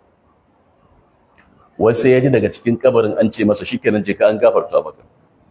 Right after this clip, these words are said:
Je ka, an gafarta maka. To, wannan kissar bata ainihin tabbata ba ita ma.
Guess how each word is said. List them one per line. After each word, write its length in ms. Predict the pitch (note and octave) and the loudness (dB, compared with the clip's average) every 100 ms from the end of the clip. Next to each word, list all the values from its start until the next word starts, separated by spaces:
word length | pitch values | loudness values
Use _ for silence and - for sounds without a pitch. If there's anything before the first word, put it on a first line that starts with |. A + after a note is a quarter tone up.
| _ _ _ _ _ _ _ _ _ _ _ _ _ _ _ _ - | _ _ _ _ _ _ _ _ _ _ _ _ _ _ _ _ -4
Je 80 | F2+ | 0
ka, 120 | - | 2
an 80 | G#2 | 2
gafarta 400 | A2 G#2+ - - C2 | 2 2 0 -2 -4
maka. 220 | - - _ _ _ _ _ _ _ _ _ _ - | -10 -16 _ _ _ _ _ _ _ _ _ _ 0
To, 120 | G2+ | 4
wannan 360 | C#3 D3 B2+ - | 4 4 2 -2
kissar 360 | C#3 D3+ B2+ B2 - - _ _ _ _ - | -2 4 4 2 -4 -12 _ _ _ _ -2
bata 280 | F#2+ - - | -2 2 2
ainihin 400 | A2+ A#2 A#2+ - | 2 2 0 0
tabbata 320 | E2+ F2+ - | -4 -2 -4
ba 100 | C#2 | -8
ita 160 | - | -10
ma. 120 | C#2 | -12